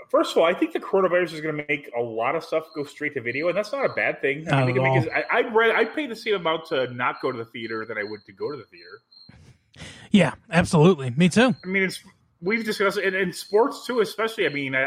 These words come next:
Speaker 1: I love going to, you know, to the baseball games and, you know, that sort of thing, but, I mean, I'm paying, what, like, a hundred dollars to get a, a view that's not as good as what I have at home, and I could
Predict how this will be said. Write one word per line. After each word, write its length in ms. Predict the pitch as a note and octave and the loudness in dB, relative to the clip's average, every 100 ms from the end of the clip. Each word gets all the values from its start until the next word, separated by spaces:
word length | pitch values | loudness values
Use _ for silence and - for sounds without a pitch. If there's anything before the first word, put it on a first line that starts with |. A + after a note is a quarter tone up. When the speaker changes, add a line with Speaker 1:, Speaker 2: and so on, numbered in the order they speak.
| B2 | 0
Speaker 1:
I 100 | C#3+ | -2
love 320 | C#3 D3 D3 | 0 0 0
going 300 | C#3+ C3 C3 | 0 0 0
to, 200 | B2+ B2 C3+ | -2 -4 -6
you 80 | B2 | -10
know, 60 | A#2 | -10
to 80 | A#2 | -10
the 100 | A2 | -10
baseball 400 | A2+ B2+ - A2 A2+ | -8 -10 -6 -6 -4
games 380 | A2 A2+ G#2+ | -8 -8 -10
and, 240 | A2 G#2 G#2 | -12 -10 -12
you 80 | G#2 | -10
know, 120 | G2 | -8
that 140 | G2+ | -8
sort 180 | - A#2 | -8 -12
of 60 | G#2+ | -10
thing, 200 | A2 A2 G#2+ | -12 -10 -10
but, 100 | G#2 | -10
I 40 | |
mean, 280 | G#2 G2+ F#2+ _ - _ _ - | -10 -14 -18 _ -20 _ _ -6
I'm 180 | C3+ C#3+ | -6 -2
paying, 360 | E3 D3+ C3 | 0 0 0
what, 240 | C3+ C3 A2 | 0 0 -2
like, 100 | A2+ | -8
a 80 | |
hundred 220 | A2 C#3+ C#3+ | -6 -2 2
dollars 480 | A2+ B2 C#3+ C#3 - | 2 2 2 -2 -6
to 60 | A#2 | -6
get 140 | B2 | -2
a, 220 | A2+ A2+ A2+ A#2+ | -2 -4 -4 -6
a 100 | A2 A2 _ _ | -6 -10 _ _
view 200 | - B2+ | -8 -4
that's 240 | B2 A2+ - | -4 -8 -10
not 340 | A2+ G#2+ B2 | -6 -2 -2
as 120 | C#3 | -4
good 180 | - C#3 | -2 -2
as 100 | C3 | -2
what 100 | B2+ | -2
I 80 | A#2+ | 0
have 140 | B2 | 0
at 120 | B2 A2+ | 0 -2
home, 280 | A#2 C3 | -4 -4
and 80 | B2 | -4
I 60 | A2 | -4
could 140 | G#2+ | -4